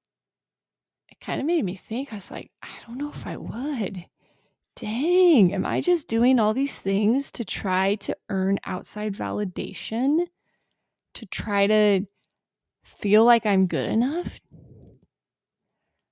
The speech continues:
Crazy. And right now, I'm just trying to observe it. I'm trying to be the watcher, like we've talked about in past episodes, and s-, kind of see these correlations of, like,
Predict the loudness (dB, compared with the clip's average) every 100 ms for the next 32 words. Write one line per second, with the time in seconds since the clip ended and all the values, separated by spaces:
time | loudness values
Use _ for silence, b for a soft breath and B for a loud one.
0 | _ _ _ _ _ -18 -10 -2 2 4
1 | 4 4 2 2 2 -2 -6 -12 b b
2 | b b b b 8 10 8 4 4 6
3 | 6 4 4 4 4 2 2 0 2 2
4 | 4 4 2 -4 0 0 0 _ _ _
5 | -10 -6 -2 0 2 2 4 6 8 6
6 | 0 _ _ 6 8 10 8 6 -2 -2
7 | -4 -8 -4 -2 -2 -4 -2 -2 -2 -4
8 | -4 -6 -6 -4 -2 0 0 -2 -6 b
9 | b b b b b _ _ 2 2 2
10 | 0 -2 0 2 2 2 0 0 4 6
11 | 6 4 0 0 -2 -2 -6 -6